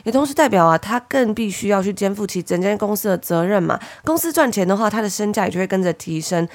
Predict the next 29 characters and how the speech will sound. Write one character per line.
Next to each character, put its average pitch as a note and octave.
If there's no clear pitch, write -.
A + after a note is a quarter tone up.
那 B3+
这 C4
样 A#3
子 G3
做 A3
呢， E3+
也 F3+
能 G3+
够 C4
让 A#3
C A3
E G#3
O G#3
更 D4+
有 G3
动 G#3+
力 G#3
的 -
继 -
续 G3+
为 F#3+
公 F3+
司 F#3
去 F#3+
努 D#3+
力 D#3+
跟 D#3+
付 D#3+
出。 E3